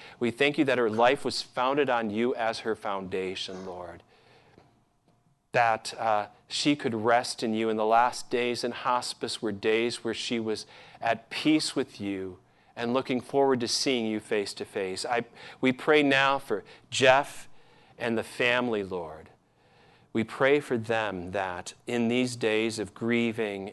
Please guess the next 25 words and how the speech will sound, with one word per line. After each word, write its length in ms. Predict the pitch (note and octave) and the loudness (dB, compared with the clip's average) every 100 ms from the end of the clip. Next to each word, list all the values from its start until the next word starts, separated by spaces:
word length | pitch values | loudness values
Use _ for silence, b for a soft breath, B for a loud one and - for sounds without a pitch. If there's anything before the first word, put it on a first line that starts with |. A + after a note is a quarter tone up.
| - | -12
and 440 | G2+ F2+ F2+ F2 - B B | -10 -8 -10 -14 -18 B B
that 240 | G#2+ G#2 | -6 0
they 420 | A#2+ A#2 A#2 A2+ - b b b _ | 4 4 4 0 -8 b b b _
recognize 800 | A#2+ A#2+ C3 A2+ A2+ G#2 G2+ G2+ | 2 2 2 -2 -2 -2 -2 -4
the 100 | A2 | -6
founda-, 520 | - A2+ G#2 G#2 A2+ | -2 -2 -2 -4 -6
that 240 | A2+ G#2 - | -2 -4 -4
you 420 | A2 A#2+ B2+ C3 | -2 0 2 0
are 200 | B2 A2 | 2 2
holding 600 | G#2 - A2+ A2+ A2 G#2+ | 2 0 2 2 0 -4
them 260 | G#2 G2 G2 - | -4 -6 -8 -10
up. 300 | F#2+ F2 - - _ _ _ _ _ _ _ _ _ _ _ _ _ _ _ _ _ | -10 -10 -14 -20 _ _ _ _ _ _ _ _ _ _ _ _ _ _ _ _ _
That 180 | B2 A#2 | 0 2
everything 460 | B2+ C#3 B2+ C3 | 2 2 0 0
else 480 | A#2+ A2+ G#2 - - | 2 0 -2 -6 -6
may, 320 | A2 G#2+ G#2 - B B B B _ _ - | -2 -2 -4 -8 B B B B _ _ -8
may 220 | G#2+ G#2+ | -4 -2
be 160 | G#2+ G#2 | -2 -2
difficult, 720 | A2+ A2+ A2+ G#2 G#2+ F#2 - | 0 0 -2 -4 -4 -6 -6
but 140 | G2+ - | -10 -8
you 500 | A2 A#2 B2 C3 C3 | -4 0 0 0 -4
are 460 | C3 A2+ A2 G#2+ - - | 0 2 2 0 -6 -14
the 380 | G2 G2+ A#2 B2 | -8 -2 -2 -2
foundational 1300 | B2+ A2+ G#2 G2 G#2+ A#2 A#2+ A#2 A#2+ A#2 A2+ A#2 - _ _ _ _ _ | -4 -6 -4 -4 0 2 2 -4 -6 -4 -4 -6 -14 _ _ _ _ _
<laughs> 140 | - | -12